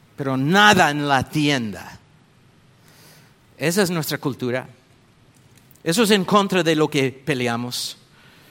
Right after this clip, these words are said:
No es una batalla en la carne, es espiritual. Bueno, terminamos.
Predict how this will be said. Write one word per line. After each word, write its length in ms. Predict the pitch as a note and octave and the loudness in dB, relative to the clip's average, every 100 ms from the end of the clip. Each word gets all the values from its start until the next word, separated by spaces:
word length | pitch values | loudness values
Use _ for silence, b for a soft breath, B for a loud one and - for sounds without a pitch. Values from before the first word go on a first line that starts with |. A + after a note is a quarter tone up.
| b b - | b b -6
No 160 | E3+ G#3+ | 0 2
es 100 | A3 | 4
una 180 | A#3 G#3 | 2 4
batalla 680 | F3 - F#3+ F3+ E3 D3+ - | 2 2 -2 0 -2 -4 -4
en 300 | E3+ D#3 C#3+ | -2 -2 0
la 240 | C3 - | -2 -4
carne, 720 | - G3+ A3+ G#3+ F3+ B2 G2+ - b b b b _ _ _ _ _ _ - | -6 -2 -2 -2 -4 -6 -8 -14 b b b b _ _ _ _ _ _ -2
es 220 | F#3+ G#3+ | 2 2
espiritual. 960 | F#3+ - - G#3 F3 E3 G3 E3+ B2 C#3 - _ _ _ _ _ _ _ _ _ _ _ _ _ _ - _ _ _ _ _ _ _ _ _ _ _ _ _ _ _ _ _ _ - | 4 2 0 -4 -4 -4 -6 -6 -10 -18 -20 _ _ _ _ _ _ _ _ _ _ _ _ _ _ -20 _ _ _ _ _ _ _ _ _ _ _ _ _ _ _ _ _ _ -8
Bueno, 220 | D3+ C#3+ | -6 -2
terminamos. 880 | E3+ D3+ D#3 D3 B2 G#2 - - - | 0 0 -2 -2 -4 -6 -6 -6 -10